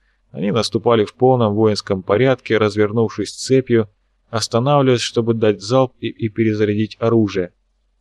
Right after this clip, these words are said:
При виде этого зрелища сердце Серова забилось сильней,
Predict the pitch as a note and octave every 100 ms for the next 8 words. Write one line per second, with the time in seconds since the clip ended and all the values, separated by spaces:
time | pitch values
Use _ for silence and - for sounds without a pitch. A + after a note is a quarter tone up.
0 | _ _ _ _ A#2+ D#3 D3+ C3+ A#2 A2+
1 | G#2+ G2 C3 C#3 B2 A#2+ G#2 - C3 -
2 | A2 - A2+ C3+ A#2 A2+ A2 A#2+ A2 -
3 | - G#2 C3 C#3+ B2+